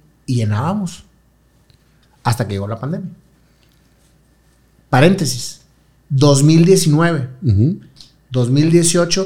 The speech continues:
Speaker 1: todo el dos mil dieciocho, llega Marcelo Neri a mi vida, que es un gran amigo y mi socio productor. Me dice, "Nayo, haz pública tu vida. Está con madre, güey. Platica." Yo, "¿Pero cómo, Neri?" "Sí, güey, está con madre tu vida, platícala."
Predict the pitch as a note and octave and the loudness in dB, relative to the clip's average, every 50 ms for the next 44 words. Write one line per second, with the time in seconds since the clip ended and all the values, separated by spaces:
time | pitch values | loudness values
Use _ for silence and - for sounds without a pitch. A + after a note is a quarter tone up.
0 | F#3+ - - G3+ D#3 E3 F3+ F#3 F3 E3 D#3 D#3+ E3+ E3+ E3+ E3 E3 E3+ E3+ E3+ | -6 -4 0 2 4 6 6 6 4 4 4 4 4 4 4 2 2 0 0 0
1 | - F#3+ F#3+ G#3+ - C#3 B2+ B2+ C3 C#3 C#3 C#3+ C3+ C3 B2 - D3 C#3+ C#3+ D3 | -2 -4 -6 -6 -4 0 2 4 4 4 4 2 2 0 2 2 2 2 4 4
2 | D3+ D3 D3 D#3 D#3+ D#3+ D3 D3+ D3+ D3+ E3 D#3+ E3 E3 E3 - B2+ - - C3+ | 2 2 2 2 2 2 2 4 4 6 6 4 4 2 0 -2 -2 -2 0 0
3 | C3+ C#3 C3+ C#3 D3 C#3+ D3 D3+ D#3 D#3 D3+ D3 C#3+ D3+ D#3 D#3+ E3 - - - | 2 2 2 2 2 4 4 4 6 6 8 8 6 4 2 0 -2 -8 -14 -8
4 | D#3 B2+ A#2+ A#2 A2+ A2 A2 A#2 A#2 A2+ A2 G#2+ - - C3 B2+ - D3+ B2+ - | -4 -2 0 0 0 0 0 0 0 0 0 0 2 2 4 4 4 4 4 4
5 | C#3+ C#3 C#3 B2+ C3+ - C#3+ D#3 E3+ E3 - - - _ _ _ _ _ _ _ | 4 4 4 4 4 2 0 0 -2 -6 -12 -18 -20 _ _ _ _ _ _ _
6 | _ _ - A#2+ A#2+ A2 C3+ C3 B2+ C3 C3+ C#3 C3+ - - - B2+ C#3 D3+ C#3+ | _ _ 2 2 2 4 4 4 4 4 4 2 0 -2 -4 -2 2 2 2 2
7 | - - - D3 C#3 D3 D#3 D3+ - C#3 - - A#2 A2+ A#2+ C3 C#3+ C3 A#2 G#2+ | 0 0 2 4 6 6 6 4 2 0 0 2 2 4 4 4 4 2 0 -4
8 | - - - _ _ _ _ _ _ _ _ _ _ _ _ _ _ _ _ _ | -6 -12 -20 _ _ _ _ _ _ _ _ _ _ _ _ _ _ _ _ _
9 | _ _ _ _ - - - - - - D3+ C#3 C3+ C3 C3 C3+ C#3 C3+ B2+ G#2+ | _ _ _ _ -10 -10 -8 -8 -8 -4 0 2 4 4 4 4 2 0 -2 -4
10 | G#2+ A#2 - - _ - B2+ C3 - D#3 D3+ - - - - - _ _ _ _ | -6 -10 -14 -10 _ -6 -6 -2 -2 -2 -4 -2 -6 -10 -10 -14 _ _ _ _
11 | _ _ _ _ _ _ _ _ _ _ _ _ _ _ _ _ _ _ _ _ | _ _ _ _ _ _ _ _ _ _ _ _ _ _ _ _ _ _ _ _
12 | _ - C3+ B2 - C3 B2 A2 - - B2+ C#3+ E3 E3+ E3 E3 D3 C3+ B2 G#2+ | _ -6 -4 -2 0 0 0 0 0 2 4 6 6 6 6 6 6 4 4 2
13 | G#2+ - - - - D#3 D#3+ F#3 F#3+ E3+ E3 C#3+ B2+ A#2 - - C#3+ - - F3 | 0 -2 -6 -8 -4 -2 0 0 0 0 0 0 -2 -2 -6 -8 -10 -8 -4 -2
14 | F3 E3+ D#3+ D#3 D#3+ F3 E3 E3+ D#3+ C#3 C#3 D3+ D3 C#3 - A#2+ - - - C#3+ | 0 0 0 0 0 -2 -2 -2 -2 0 0 0 -2 -2 -4 -6 -6 -4 -6 -6
15 | - C#3+ B2+ A2 B2+ - | -6 -8 -8 -10 -10 -14